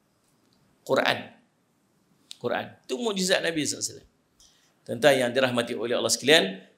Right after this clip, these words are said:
dan kita semua duk simpan mukjizat Nabi sallallahu alaihi wasallam ni di rumah-rumah kita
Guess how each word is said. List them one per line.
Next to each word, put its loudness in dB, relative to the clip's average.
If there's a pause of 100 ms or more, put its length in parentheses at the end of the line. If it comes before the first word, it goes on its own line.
(120)
dan 2
kita -2
semua -2
duk -4
simpan -2
mukjizat -4
Nabi -8
sallallahu -8
alaihi -4
wasallam -4
ni -8
di -6
rumah-rumah -8
kita -12